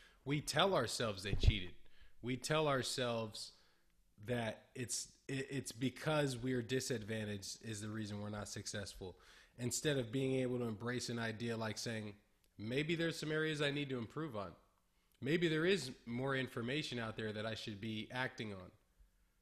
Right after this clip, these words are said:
And, and it's just a lot easier to serve one's ego and to put all of that to the side and just say,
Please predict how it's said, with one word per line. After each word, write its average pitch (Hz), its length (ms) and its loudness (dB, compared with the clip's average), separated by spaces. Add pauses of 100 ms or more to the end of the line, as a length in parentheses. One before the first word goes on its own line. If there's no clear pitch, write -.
(840)
And, 143 140 2
and 147 220 0
it's 135 180 0
just 147 180 -2
a 139 40 -2
lot 135 200 2
easier 131 360 0
to 117 100 -4
serve 135 340 -2
one's 113 220 -2
ego 117 440 -2 (460)
and 120 300 0
to 123 100 -4
put 156 220 0
all 139 180 4
of 127 80 2
that 123 200 0
to 127 80 -2
the 117 100 -2
side 123 300 0
and 117 120 0
just 107 200 -4
say, 104 280 -4